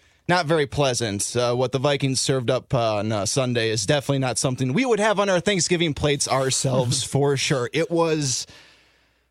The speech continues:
Speaker 1: I, I'm, str-, it was so bad.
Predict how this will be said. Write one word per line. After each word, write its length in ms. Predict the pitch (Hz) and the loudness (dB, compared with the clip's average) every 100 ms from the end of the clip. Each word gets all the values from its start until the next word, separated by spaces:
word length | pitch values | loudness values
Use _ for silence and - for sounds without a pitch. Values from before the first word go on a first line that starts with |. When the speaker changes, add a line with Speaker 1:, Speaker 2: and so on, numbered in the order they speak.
| _ _ _ _ - | _ _ _ _ -8
Speaker 1:
I, 280 | - - - - - | -6 -2 -4 -4 -2
I'm, 300 | 185 196 170 | 0 0 0
str-, 400 | - - - - 131 143 127 - - _ - | -2 -4 -8 -8 -4 -2 -4 -10 -20 _ -2
it 140 | 165 175 | 0 2
was 200 | 175 156 | 2 2
so 420 | - 147 135 135 | 0 2 2 0
bad. 520 | 117 110 113 120 | -2 -2 -4 -4